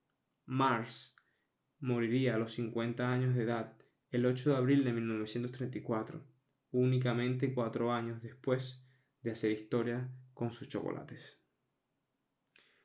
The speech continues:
Lo increíble de esta historia no es lo si-, no, no es el éxito que tuvo,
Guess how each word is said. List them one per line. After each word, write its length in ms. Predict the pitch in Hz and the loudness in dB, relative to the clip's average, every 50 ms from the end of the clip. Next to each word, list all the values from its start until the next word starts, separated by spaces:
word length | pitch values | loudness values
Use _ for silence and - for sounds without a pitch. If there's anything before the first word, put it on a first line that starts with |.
| _ _ _ _ - | _ _ _ _ 0
Lo 100 | 127 123 | 2 2
increíble 420 | 123 123 123 131 135 143 160 170 | 2 2 2 2 4 4 4 4
de 60 | 170 | 4
esta 180 | 160 151 - 160 | 4 2 0 -2
historia 400 | 147 - - 170 156 131 123 117 | -4 -2 0 0 2 2 2 0
no 120 | 117 120 | 0 0
es 60 | 127 | 0
lo 80 | 135 143 | -2 -2
si-, 260 | 135 - - - - | -2 -2 -4 -4 -2
no, 220 | 123 127 127 127 127 | -2 -2 -2 -2 -2
no 500 | 127 127 127 123 131 127 135 135 135 131 | -4 -6 -6 -4 -4 -4 -2 -2 -2 -2
es 320 | 147 151 - - - - _ _ _ _ _ _ _ _ _ _ _ _ _ _ | -4 -4 -6 -8 -14 -20 _ _ _ _ _ _ _ _ _ _ _ _ _ _
el 120 | - 127 127 | -2 -2 0
éxito 320 | 131 131 - 151 147 143 | 0 0 -2 -2 -2 0
que 100 | 131 120 | -2 -2
tuvo, 480 | - - - 135 123 110 120 - - | -2 0 0 2 2 0 -2 -6 -12